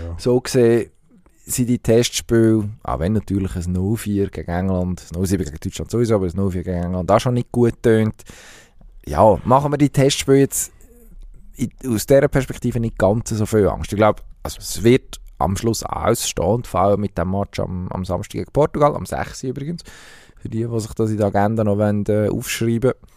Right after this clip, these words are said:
Speaker 2: Und nachher, äh, ja, dort gewinnen und dann gegen Holland und Schweden, ja, schauen, was möglich ist. Also man muss fairerweise sagen, mit,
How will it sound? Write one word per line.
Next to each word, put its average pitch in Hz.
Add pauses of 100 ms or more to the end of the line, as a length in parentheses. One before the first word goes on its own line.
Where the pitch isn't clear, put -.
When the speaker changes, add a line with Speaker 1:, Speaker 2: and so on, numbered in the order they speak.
(760)
Speaker 2:
Und 95
nachher, 117
äh, 123
ja, 139 (120)
dort 135
gewinnen 156 (260)
und 110
dann 113
gegen 101
Holland 101
und 95
Schweden, 98 (1400)
ja, 120
schauen, 170 (120)
was 147
möglich 196
ist. 165
Also 113 (100)
man 127
muss 123
fairerweise 120
sagen, 117 (180)
mit, 113